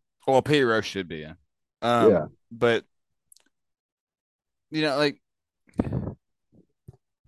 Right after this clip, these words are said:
Speaker 1: I don't know, man. There should be a way, like, where me and you could prove ourselves and we get a vote.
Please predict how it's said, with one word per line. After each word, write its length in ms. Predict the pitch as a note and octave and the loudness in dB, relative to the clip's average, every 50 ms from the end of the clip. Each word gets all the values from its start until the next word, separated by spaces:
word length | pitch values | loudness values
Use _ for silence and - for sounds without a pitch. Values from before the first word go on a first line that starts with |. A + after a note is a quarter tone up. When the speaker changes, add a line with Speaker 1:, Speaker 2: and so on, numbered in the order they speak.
| - _ _ _ _ _ _ _ _ _ _ _ _ _ _ _ _ _ _ _ _ _ _ _ _ _ _ _ _ _ - | -20 _ _ _ _ _ _ _ _ _ _ _ _ _ _ _ _ _ _ _ _ _ _ _ _ _ _ _ _ _ -2
Speaker 1:
I 60 | E3+ G3 | 0 0
don't 160 | F#3 E3+ D#3+ | 2 2 2
know, 140 | D3+ B2 G#2+ | 2 2 2
man. 180 | G2+ G#2+ A#2 | 0 -2 -2
There 100 | B2+ C#3 | -2 -2
should 180 | - - D#3+ D#3 | -4 -4 -2 2
be 80 | D#3+ | 2
a 80 | D3+ C#3 | 4 4
way, 200 | C#3+ C#3+ C#3+ C#3 | 4 4 4 4
like, 160 | B2+ B2+ A#2+ | 2 2 0
where 160 | A#2 C3 C#3 | 0 -2 0
me 220 | C3+ C#3+ D3 D3+ D3 | 0 2 2 2 0
and 80 | C3+ | 0
you 100 | C#3+ D3+ | -2 -2
could 180 | C3+ C#3 B2+ - | -2 -2 -4 -2
prove 200 | C3+ C#3 C#3 B2 | -2 -2 0 0
ourselves 360 | B2 A2 - - A#2 G2+ - | -2 -4 -2 -6 -6 -6 -6
and 80 | A2 A2+ | -6 -4
we 100 | B2 A#2+ | -4 -4
get 120 | G#2+ F2+ | -4 -4
a 40 | E2 | -8
vote. 220 | E2 D#2 C#2+ - | -10 -14 -14 -14